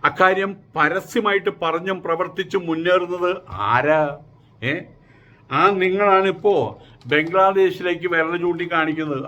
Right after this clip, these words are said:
"അയ്യോ, അവിടെ ഹിന്ദുക്കൾ കഷ്ടപ്പെടുന്നു, ഹിന്ദുക്കൾ കഷ്ടപ്പെടുന്നു" എന്ന്. ഈ പറയുന്ന സമയത്ത് ഗ്യാൻവാബി മസ്ജിദ്,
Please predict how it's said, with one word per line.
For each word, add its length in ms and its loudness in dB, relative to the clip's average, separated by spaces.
"അയ്യോ, 240 -2
അവിടെ 220 0
ഹിന്ദുക്കൾ 360 -6
കഷ്ടപ്പെടുന്നു, 540 -6
ഹിന്ദുക്കൾ 360 -8
കഷ്ടപ്പെടുന്നു" 540 -6
എന്ന്. 160 -10
ഈ 60 6
പറയുന്ന 400 4
സമയത്ത് 420 2
ഗ്യാൻവാബി 720 2
മസ്ജിദ്, 440 -2